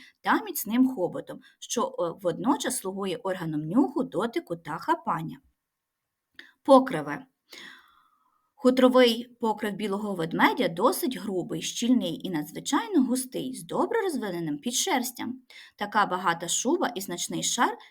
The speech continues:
підшкірного жиру товщиною до десяти сантиметрів роблять тварин практично невразливими навіть у найлютюш-, найлютіші морози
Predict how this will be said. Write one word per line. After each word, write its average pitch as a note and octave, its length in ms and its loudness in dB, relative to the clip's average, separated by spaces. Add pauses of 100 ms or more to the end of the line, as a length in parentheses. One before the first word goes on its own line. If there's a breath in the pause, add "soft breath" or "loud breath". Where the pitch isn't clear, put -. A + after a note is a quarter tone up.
підшкірного F#3+ 640 -6
жиру C#4 320 0
товщиною A3 500 -4
до F3 100 -4
десяти C4+ 400 -2
сантиметрів C#4 680 2 (140)
роблять F3+ 380 -4
тварин F#3 320 -2 (300 loud breath)
практично F4+ 500 0
невразливими A#3+ 640 6
навіть C4 500 2
у A#3 80 2
найлютюш-, G3 720 -4
найлютіші C4+ 1080 0
морози G#3 500 2